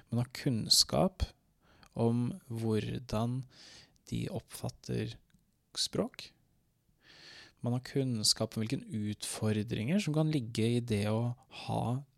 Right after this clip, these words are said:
språkvansker. Og da har man også kunnskapen til hvordan man skal tilpasse denne språk-, dette språket. Moren,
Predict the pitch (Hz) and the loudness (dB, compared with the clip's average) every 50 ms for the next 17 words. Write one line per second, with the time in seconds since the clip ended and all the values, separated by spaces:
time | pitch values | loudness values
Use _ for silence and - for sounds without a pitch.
0 | _ - - - - - 123 120 110 101 - - - - - 113 113 113 139 - | _ -2 0 0 0 2 2 2 2 2 -2 -6 -14 -12 -8 -8 -6 -2 0 2
1 | - - - 185 220 - _ _ _ _ _ _ _ _ _ _ _ _ - - | 2 2 2 -2 -4 -4 _ _ _ _ _ _ _ _ _ _ _ _ -20 -20
2 | - - - - - - - - - - - 135 123 123 120 117 127 139 147 139 | -20 -20 -20 -18 -16 -14 -14 -14 -14 -8 -4 -4 0 2 4 4 6 6 4 4
3 | - 127 120 131 131 - - - - - - - - 160 - - 180 151 107 - | 2 0 0 0 0 -2 -4 -4 -2 0 0 2 0 0 0 0 0 0 2 2
4 | - - 120 110 107 - 139 156 160 143 - - - _ _ _ - - 127 123 | 2 2 0 -2 0 2 4 4 4 2 -2 -6 -14 _ _ _ 0 2 2 2
5 | 117 113 107 117 - 107 113 123 123 120 117 117 - - - - - - - - | 2 2 -2 -2 0 0 0 2 2 2 2 2 2 2 0 -2 -4 -4 -4 -6
6 | 123 - _ _ - - - - - - - _ - - - - - - - 131 | -8 -12 _ _ -10 -6 -4 -4 -4 -4 -6 _ -4 0 2 2 4 4 4 2
7 | 131 127 - _ - - - _ _ _ - 117 107 101 - - - - - - | 2 0 -2 _ -20 -20 -20 _ _ _ 0 0 2 2 0 -2 -2 0 0 0
8 | - - - - - 120 123 - 117 113 - - - - - - - - - - | 0 0 -2 -2 -2 -4 -2 -2 0 0 0 -2 -2 -2 -2 -2 -4 -6 -6 -10
9 | - - _ _ _ _ _ _ _ _ _ _ _ _ _ _ _ _ _ _ | -18 -20 _ _ _ _ _ _ _ _ _ _ _ _ _ _ _ _ _ _
10 | _ _ _ _ _ _ _ _ _ _ _ _ _ _ _ _ _ _ _ _ | _ _ _ _ _ _ _ _ _ _ _ _ _ _ _ _ _ _ _ _
11 | _ _ _ - _ - - _ _ _ _ _ _ _ _ _ _ _ _ _ | _ _ _ -20 _ -20 -20 _ _ _ _ _ _ _ _ _ _ _ _ _
12 | _ _ _ _ _ _ _ _ _ - - - - - - - - - - - | _ _ _ _ _ _ _ _ _ -18 -18 -18 -18 -20 -20 -20 -20 -20 -18 -18
13 | - - - - _ _ _ _ _ _ _ 139 143 143 127 117 117 143 160 160 | -20 -20 -20 -20 _ _ _ _ _ _ _ 6 8 8 8 8 8 8 6 4